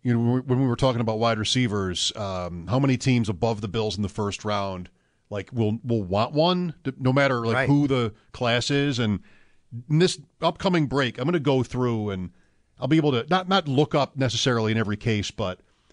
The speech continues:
Speaker 1: a lot of these teams, like, in the middle of the first round, picked one last year or in the top two rounds. I mean, Green Bay and Pittsburgh did that.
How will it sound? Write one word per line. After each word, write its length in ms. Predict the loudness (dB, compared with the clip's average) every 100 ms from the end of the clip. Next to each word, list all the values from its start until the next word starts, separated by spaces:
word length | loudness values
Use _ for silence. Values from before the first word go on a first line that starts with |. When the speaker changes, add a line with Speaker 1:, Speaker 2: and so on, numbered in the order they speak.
| -4
Speaker 1:
a 40 |
lot 100 | 0
of 60 | 2
these 120 | 2
teams, 300 | 2 2 2
like, 120 | 2
in 60 | 0
the 60 |
middle 240 | 2 2 0
of 60 |
the 80 | 0
first 320 | -2 -4 -2
round, 240 | -2 -2 0
picked 180 | -2 0
one 160 | 0
last 340 | 2 0 0 0
year 280 | 0 -2 -10 _ _ _ _ -2
or 140 | 0
in 60 | 2
the 80 | 0
top 300 | -2 -2 -2
two 200 | -2 2
rounds. 440 | 2 2 0 -2
I 40 |
mean, 280 | -2 -2 -4 -10 _
Green 240 | -6 -2
Bay 280 | 0 0 0
and 120 | -2
Pittsburgh 540 | -2 -2 -2 -2 0 0
did 160 | -2
that. 340 | 0 0 -2